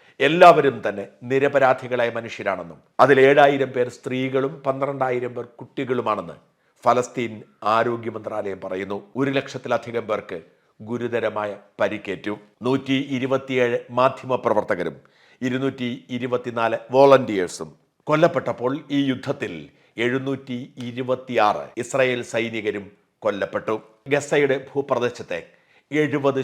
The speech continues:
ശതമാനത്തിലധികം കെട്ടിടങ്ങളും തകർന്നടിഞ്ഞു. ആകെയുള്ള ഇരുപത്തിമൂന്ന് ലക്ഷം ഗസ നിവാസികളിൽ പതിനെട്ട് ലക്ഷം പേരും അഭയാർത്ഥികളായി. എഴുപത്തിയഞ്ച് ശതമാനം ജനങ്ങളും പട്ടിണിക്കാരായി.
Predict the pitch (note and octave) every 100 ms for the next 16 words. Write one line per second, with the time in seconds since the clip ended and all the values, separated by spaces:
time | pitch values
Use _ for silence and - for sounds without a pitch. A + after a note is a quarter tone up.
0 | B2+ B2+ B2+ A#2+ A#2 A2 G#2+ A2 A2 G#2
1 | - - A#2 - A#2 G#2+ G#2 F#2 F#2 _
2 | - A2 A2 G2 F#2+ F#2 G2 G#2 - -
3 | B2 C3 C3 C3 B2 B2+ C#3+ B2 B2+ C3
4 | C3 B2 B2+ B2 B2 - A#2 E2 - _
5 | A2 B2 - A2+ B2 A#2+ A#2+ A2+ G2+ D2+
6 | C2+ _ _ _ _ - C3+ C3+ C#3+ C#3+
7 | - B2+ A#2 B2 - - A#2 A2 G#2 G2
8 | E2 - - G2+ - G#2+ G2+ F#2 F2+ F#2
9 | G2+ G2+ _ _ _ _ _ _ _ A2
10 | A#2+ B2 B2 - A2+ G#2+ - A2+ A#2+ A#2
11 | B2 - A2+ A2 G#2+ G#2+ - A2+ A2 G#2+
12 | G#2 E2+ C#2+ _ _ _ - G2+ - G2
13 | F#2 F#2+ F#2 G2+